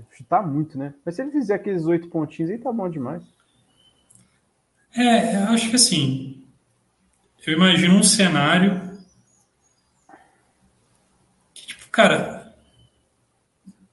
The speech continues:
Speaker 2: a Chape
Speaker 1: Caiu. <laughs>
Speaker 2: É, mas, tipo, cara, não, não tem nada a perder mais, sabe? Tipo, se tiver empatando, os caras vão pra cima.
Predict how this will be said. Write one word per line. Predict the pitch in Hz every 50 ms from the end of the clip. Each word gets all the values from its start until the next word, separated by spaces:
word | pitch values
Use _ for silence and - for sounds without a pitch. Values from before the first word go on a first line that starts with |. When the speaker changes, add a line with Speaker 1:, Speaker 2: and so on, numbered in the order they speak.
| _ _ _ _ _ _ _ _ _ -
Speaker 2:
a | - 208
Chape | 202 - - 226 233 233 233 254 254 - - - - - - - - - - _ _ _ _ _ _ _ _ _ _ _ _ _ - - _ _ _ _ -
Speaker 1:
Caiu. | - 269 262 147 107 101 98 98 _ _ _ _ _ - - _ -
<laughs> | 123 160 151 104 117 117 - _ - - - - - - -
Speaker 2:
É, | - 226 240 233 202 151 - - -
mas, | 202 247 254 -
tipo, | - - -
cara, | - 294 277 240
não, | 226 233 226 - - - - - - - - - - - _ _ _ _ _ _ _ _ _ _ _ -
não | - 254 262 262
tem | 254 254 247
nada | 240 233 240 247 277 -
a |
perder | - 294 269 240 185 190 220 233
mais, | 190 160 165 190 202 196
sabe? | - 220 208 180 139 110 - 120 - - - _ _ _ _ _ _ _ _ _ _ _ _ _ _ _ _ _ _ _ _ _ _ _ _ - - -
Tipo, | - - 247 - - - 190 147 127 - - - - - - - _ _ _ _ _ _ _ -
se | - - - 196
tiver | 190 - 214 214 240
empatando, | 247 240 262 254 254 - - 208 208 233 247 254 262
os | 262 262 -
caras | - 269 269 269 262
vão | 269 269
pra | 269 294 277
cima. | - - - 202 220 233 226 185 135 117 - 117 - -